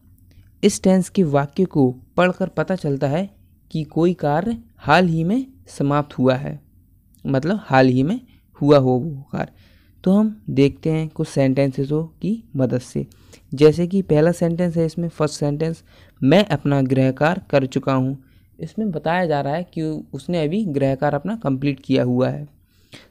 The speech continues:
सेकंड सेंटेंस देखते हैं, "मैंने आपको नहीं पहचाना।" जैसे कि हम किसी से मिले तो हम उससे, हमने उससे बात की तो हम उससे बोलते हैं कि "मैंने आपको पहचाना नहीं",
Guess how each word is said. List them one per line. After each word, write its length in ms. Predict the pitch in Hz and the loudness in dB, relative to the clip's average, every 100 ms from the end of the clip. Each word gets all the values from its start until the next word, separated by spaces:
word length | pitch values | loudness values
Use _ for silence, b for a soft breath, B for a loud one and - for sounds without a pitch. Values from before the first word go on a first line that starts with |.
| - | -4
सेकंड 280 | - 143 175 | 2 2 2
सेंटेंस 380 | 170 165 170 170 | 0 2 2 2
देखते 260 | 160 156 170 | 0 -2 -2
हैं, 80 | |
"मैंने 480 | 151 131 143 196 233 233 b b | 0 2 2 2 -2 -6 b b
आपको 400 | 135 139 - - | 0 0 0 0
नहीं 260 | 196 135 165 | 2 2 0
पहचाना।" 600 | 156 127 120 127 135 143 - _ _ _ _ _ | 0 -2 -2 -8 -8 -12 -16 _ _ _ _ _
जैसे 220 | 135 135 160 | -6 -4 -4
कि 140 | 175 | -2
हम 200 | 147 170 | -2 -4
किसी 280 | - 147 160 | -8 -10 -6
से 120 | 175 | -2
मिले 400 | 147 143 156 156 - _ _ _ _ _ | 0 0 0 -4 -14 _ _ _ _ _
तो 100 | 160 | -2
हम 160 | 147 156 | -2 -2
उससे, 320 | 151 - 175 | -6 -4 -2
हमने 280 | 139 139 156 | -2 -2 -2
उससे 220 | 156 175 | -4 -4
बात 280 | 143 139 143 | -2 -2 -4
की 260 | 147 143 147 _ _ | -6 -8 -10 _ _
तो 80 | 139 | -2
हम 100 | 143 | -2
उससे 240 | 143 170 | -4 -4
बोलते 280 | 147 143 156 | -2 -2 -4
हैं 60 | 170 | -6
कि 100 | 170 | -4
"मैंने 260 | 143 165 | -2 -2
आपको 180 | 190 - | -4 -6
पहचाना 540 | 214 160 - 139 165 | -4 -4 -4 -2 0
नहीं", 260 | 180 135 135 | 2 2 -2